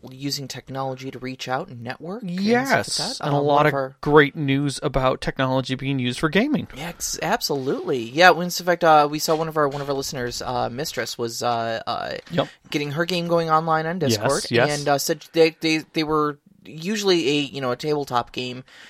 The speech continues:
Speaker 1: uh, in person, and since, uh, distance was no longer a factor, they invited a friend from Vancouver.
Speaker 2: Well, there you go.
Speaker 1: So, you
Speaker 2: So
Speaker 1: know, I
Speaker 2: that
Speaker 1: thought
Speaker 2: went
Speaker 1: that was
Speaker 2: well.
Speaker 1: really great to hear that, uh, you know,
Speaker 2: Mm-hmm.
Speaker 1: we're, we're, we're almost expanding because of this, you know?
Speaker 2: I, I think it is, and I think a lot more people are reaching out to more people to
Speaker 1: Mm-hmm.
Speaker 2: try things that they wouldn't normally do.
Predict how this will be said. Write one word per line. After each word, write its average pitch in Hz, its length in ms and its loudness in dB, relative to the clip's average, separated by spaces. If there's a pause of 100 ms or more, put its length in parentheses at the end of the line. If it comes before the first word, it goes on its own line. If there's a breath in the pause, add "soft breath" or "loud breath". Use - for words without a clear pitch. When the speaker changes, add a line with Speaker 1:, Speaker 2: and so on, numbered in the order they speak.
(200 loud breath)
Speaker 1:
uh, 131 120 6
in 139 160 -4
person, 220 400 -2
and 165 240 -8
since, 190 380 -4
uh, 180 100 6
distance 190 360 -4
was 185 120 -8
no 202 120 -2
longer 196 240 -2
a 196 40 -2
factor, 214 360 0
they 226 240 -2
invited 208 360 -2
a 208 40 -6
friend 214 240 -4
from 208 160 -8
Vancouver. 214 640 -4 (100)
Speaker 2:
Well, 117 180 -6
there 131 220 2
you 139 80 0
go. 202 320 6
Speaker 1:
So, 165 640 6
you 160 60 -6
Speaker 2:
So 156 120 0
Speaker 1:
know, - 60 4
I - 20 6
Speaker 2:
that - 40 6
Speaker 1:
thought 156 60 0
Speaker 2:
went 170 120 2
Speaker 1:
that 190 80 2
was 294 100 -4
Speaker 2:
well. 180 120 -6
Speaker 1:
really 214 200 0
great 120 560 -4
to 127 100 -10
hear 123 380 -6
that, 117 340 -8
uh, 123 260 -8 (300)
you 135 120 -10
know, 127 240 -8 (100)
Speaker 2:
Mm-hmm. 135 460 2
Speaker 1:
we're, 135 100 0
we're, 147 220 -4
we're 160 160 6
almost 202 180 4
expanding 208 560 -2
because 107 360 -10
of - 80 -20
this, - 300 -12
you 147 60 -8
know? 143 80 2
Speaker 2:
I, 190 160 2
I 190 100 2
think 247 280 -4
it 196 80 0
is, 185 160 0
and 147 80 2
I 143 60 -2
think 156 160 -6
a 147 40 -2
lot 151 180 -2
more 151 120 -2
people 147 300 0
are 123 160 2
reaching 123 440 -6
out 113 200 -6
to 156 100 -6
more 156 180 0
people 156 400 -2
to - 140 -8
Speaker 1:
Mm-hmm. 151 160 -4
Speaker 2:
try 113 240 6
things - 340 -10
that - 120 -16
they 104 100 -2
wouldn't 110 240 -4
normally 104 340 -4
do. 98 260 -8